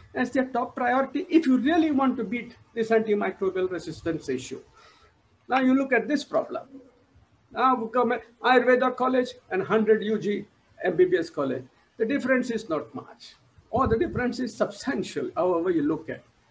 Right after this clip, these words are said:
Now what can, what are we to do now? You think the Ayurveda physicians are not going to use antimicrobial agents?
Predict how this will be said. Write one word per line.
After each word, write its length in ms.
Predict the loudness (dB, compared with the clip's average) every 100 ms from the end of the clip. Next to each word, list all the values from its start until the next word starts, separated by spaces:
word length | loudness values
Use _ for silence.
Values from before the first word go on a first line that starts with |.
| _ -2
Now 100 | 2
what 320 | 2 2 0
can, 340 | 0 0 -2 0
what 320 | 2 2 -4
are 180 | -2 -2
we 140 | -2 -4
to 140 | -2
do 220 | 0 0
now? 320 | 0 -4 -6 -14 _ _ _ _ _ _ _ _ _ -10
You 120 | -6 -4 0
think 240 | 0 2
the 60 | 2
Ayurveda 600 | 2 2 0 0 0 -2
physicians 500 | -2 -4 -4 -2 -2
are 120 | 0
not 340 | 2 2 2
going 240 | 0 0 0
to 60 |
use 200 | -4 -4
antimicrobial 840 | -4 -8 -6 -4 -4 -4 -6 -4 -6
agents? 420 | -6 -8 -12